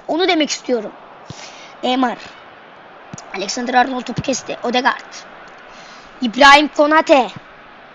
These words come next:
İbrahim Konate kaleciye verdi.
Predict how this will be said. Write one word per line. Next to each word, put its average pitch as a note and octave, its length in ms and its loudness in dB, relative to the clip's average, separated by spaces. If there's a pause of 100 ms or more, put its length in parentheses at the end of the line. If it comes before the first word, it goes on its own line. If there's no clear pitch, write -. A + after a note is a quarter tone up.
(920)
İbrahim A#3 200 -4
Konate C4 680 -4
kaleciye A#3 540 -4
verdi. A3+ 420 -6